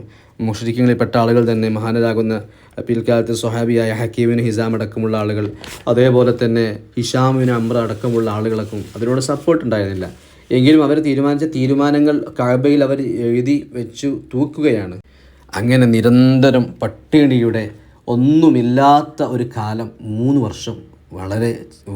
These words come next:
വേദനയുടെ കഷ്ടപ്പാടിൻ്റെ കാലഘട്ടമായിരുന്നു. ആ സമയത്ത്, വളരെ പ്രയാസപ്പെട്ട ആ സമയത്താണ് നബി സല്ലല്ലാഹു അലൈഹി വസല്ലം തങ്ങൾ ഒരിക്കൽ ജിബ്രീൽ അലൈഹി സ്വലാത്തു വസ്സലാമിനോട് ചോദിക്കുന്നുണ്ട്, "അല്ല, ഞങ്ങൾക്ക് ഈ മുഹമ്മദിൻ്റെ നബിയുടെ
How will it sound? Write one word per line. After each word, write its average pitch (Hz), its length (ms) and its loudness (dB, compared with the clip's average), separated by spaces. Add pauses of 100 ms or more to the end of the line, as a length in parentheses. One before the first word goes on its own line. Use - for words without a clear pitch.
വേദനയുടെ 113 640 0 (320)
കഷ്ടപ്പാടിൻ്റെ 120 840 0
കാലഘട്ടമായിരുന്നു. 95 800 -6 (460)
ആ 147 80 2
സമയത്ത്, 113 500 -2
വളരെ 110 540 0 (600)
പ്രയാസപ്പെട്ട 117 640 -4
ആ 107 80 -4
സമയത്താണ് 101 680 -8 (420)
നബി 123 120 2
സല്ലല്ലാഹു 165 440 4
അലൈഹി 131 140 -2
വസല്ലം 123 240 -2
തങ്ങൾ 117 160 2
ഒരിക്കൽ 117 400 0
ജിബ്രീൽ 117 260 0
അലൈഹി 135 120 2
സ്വലാത്തു 123 360 -2
വസ്സലാമിനോട് 113 440 -4
ചോദിക്കുന്നുണ്ട്, 101 640 -6
"അല്ല, 98 200 -4 (500)
ഞങ്ങൾക്ക് 110 560 0 (140)
ഈ 113 100 -6
മുഹമ്മദിൻ്റെ 113 600 0
നബിയുടെ 107 480 -2